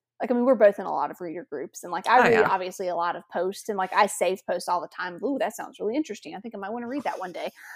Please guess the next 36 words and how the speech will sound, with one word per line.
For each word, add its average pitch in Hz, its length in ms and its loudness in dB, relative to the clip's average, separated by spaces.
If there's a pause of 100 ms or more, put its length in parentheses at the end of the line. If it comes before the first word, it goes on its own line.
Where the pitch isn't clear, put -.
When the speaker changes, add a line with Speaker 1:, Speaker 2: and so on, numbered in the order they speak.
(180)
Speaker 1:
Um, 196 680 8 (160)
but 240 220 4
you 247 80 4
just 262 240 2
see 254 180 2
so 226 360 2
much 214 260 0
where 226 180 2
Speaker 2:
Ugh. - 60 -4
Speaker 1:
it's - 280 -16
wolf 254 360 2
shifters, 214 640 -6 (340)
or 240 140 6
if 226 80 4
it's 214 220 -2
not 233 160 6
Speaker 2:
Right. 202 200 6
Speaker 1:
wolf, 214 460 8
you'll 208 220 6
find, 202 480 0
um, 180 280 -2
dragons 196 640 2
Speaker 2:
Man. 269 180 2
Speaker 1:
sometimes. 277 540 -2 (600)
Speaker 2:
Right. 185 260 6
Speaker 1:
You'll 220 80 4
find 208 300 -2 (120)
vampires 285 540 6
Speaker 2:
Ruby 247 300 6
Dixon. 226 300 4
Speaker 1:
sometimes. 226 360 0 (960)
Yeah, 214 360 10
um, 226 300 6
and 214 180 2
then 233 340 2 (500)
Speaker 2:
Ugh. 254 120 -2